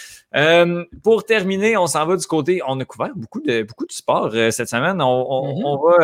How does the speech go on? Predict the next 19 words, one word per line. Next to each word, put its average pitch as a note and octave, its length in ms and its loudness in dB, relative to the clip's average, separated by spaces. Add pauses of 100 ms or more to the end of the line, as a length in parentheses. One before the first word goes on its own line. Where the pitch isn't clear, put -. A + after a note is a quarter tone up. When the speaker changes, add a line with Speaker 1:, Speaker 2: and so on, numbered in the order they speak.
Speaker 1:
euh, B2+ 280 6
aller C3 280 2
du D3 160 -6
côté D3 340 0
du D#3 280 -8
baseball D3 640 2
et G#3+ 220 0
dans E3+ 180 0
la E3 100 0
division C#3+ 420 -2
Est G3+ 120 -2
de E3+ 60 2
la C#3 120 0
nationale, C#3+ 720 -2
euh, A#2+ 580 0 (120)
j'ai, A#2+ 320 -2
j'ai, A2 240 -6
j'ai A2+ 180 -8
pas - 240 -6